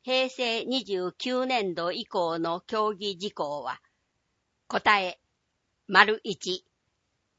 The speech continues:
総合教育会議で議論を行う中で出された意見に加え、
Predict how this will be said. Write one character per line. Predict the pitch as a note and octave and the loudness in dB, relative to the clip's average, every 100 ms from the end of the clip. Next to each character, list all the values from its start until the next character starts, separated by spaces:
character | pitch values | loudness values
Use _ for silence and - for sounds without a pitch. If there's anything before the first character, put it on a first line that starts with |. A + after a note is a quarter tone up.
| _ - | _ -4
総 | - C4+ C4+ | 4 6 6
合 | A#3+ B3+ B3+ | 4 2 2
教 | - C4 B3+ | 4 6 6
育 | A#3+ - A#3+ | 4 -2 -8
会 | - B3+ F#3+ | 2 2 2
議 | E3 F3 | -4 -6
で | F3 F3 - | -4 -4 -6
議 | C4 C#4 | -2 2
論 | G#3 F3 E3 | 2 2 0
を | E3 F#3 | 2 2
行 | B3+ | 2
う | A#3 A3+ A3 G#3 | -2 0 -2 2
中 | A#3 F#3 E3+ | 0 2 -2
で | E3 | -2
出 | E3+ F#3 | 4 4
さ | C4+ | 4
れ | G#3+ F#3+ | 0 0
た | E3+ | 0
意 | G3 A3+ | 0 -2
見 | G#3+ E3+ E3+ | -2 0 0
に | D#3+ | -2
加 | - F3+ D#3 | -4 0 0
え、 | E3 | 0